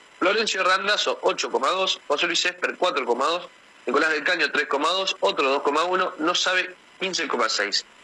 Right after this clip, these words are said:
Y si proyectamos ese quince coma seis, el Frente de Todos iría al cuarenta y uno cuatro, Santilli diecinueve siete, Facundo Manes dieciséis cinco, Florencio Randazzo diez coma ocho, llegando a los dos dígitos,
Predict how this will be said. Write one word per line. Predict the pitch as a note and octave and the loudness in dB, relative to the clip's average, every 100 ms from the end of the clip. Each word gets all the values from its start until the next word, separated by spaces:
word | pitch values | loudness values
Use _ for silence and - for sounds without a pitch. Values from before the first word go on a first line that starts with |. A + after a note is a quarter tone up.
| - | -8
Y | - | -4
si | A2 | -2
proyectamos | A2 G#2 G#2 G#2 D#3 D#3 | 0 2 2 0 -2 0
ese | D#3 D#3 | -2 -2
quince | D3+ D3 D3 | -2 0 0
coma | D#3 E3 | 0 0
seis, | F3+ F3 - - - - - - - - | 0 -2 -4 -12 -20 -20 -20 -20 -8 -2
el | - | 0
Frente | C3+ C#3 | 2 2
de | |
Todos | C3 D3+ D3 | 2 0 0
iría | C3 C3 | 0 0
al | B2 | 2
cuarenta | B2 A#2 B2 | 0 0 -2
y | |
uno | C3+ E3+ | 0 0
cuatro, | A#3+ G#3 F3 E3+ | 0 0 -2 -2
Santilli | - D#3+ E3 A3 A#3 F#3 | 0 0 0 -2 0 0
diecinueve | D3 C#3+ D3+ E3+ E3+ | 0 -2 0 0 2
siete, | - G#3+ G3 F3 F3+ - - - - | 0 0 -2 -2 -4 -6 -20 -20 -6
Facundo | F3+ - B3 G#3+ | -4 0 0 2
Manes | A#3 A3+ | 0 0
dieciséis | E3+ D3 D3+ D#3+ | -2 -2 0 0
cinco, | - C4 G3 D3 F3 G3+ - - - - | 0 -2 -4 -4 -4 -4 -10 -20 -20 -6
Florencio | - F#3 F3+ F#3+ | 0 2 2 2
Randazzo | F3+ F#3+ A#3 - D3+ | 0 2 0 0 0
diez | F3 | 0
coma | F3 D#3+ F3+ | 0 0 2
ocho, | B3 B3 B2+ | 0 0 0
llegando | A#2+ C3+ B2+ A#2 | 2 2 2 2
a | |
los | A#2+ | 2
dos | C3 | 2
dígitos, | F#3 F#3+ G3 F#3 G3 | 2 -2 -2 0 0